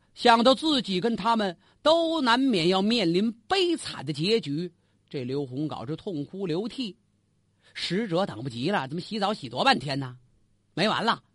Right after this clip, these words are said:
频频催促。刘洪镐只有上路，到宫里就被赐死了。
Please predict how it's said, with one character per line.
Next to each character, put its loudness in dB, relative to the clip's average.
频 0
频 6
催 2
促。 -2
刘 -4
洪 -6
镐 -10
只 -4
有 -2
上 -6
路， -12
到 4
宫 2
里 -10
就 -4
被 -4
赐 -8
死 -14
了。 -18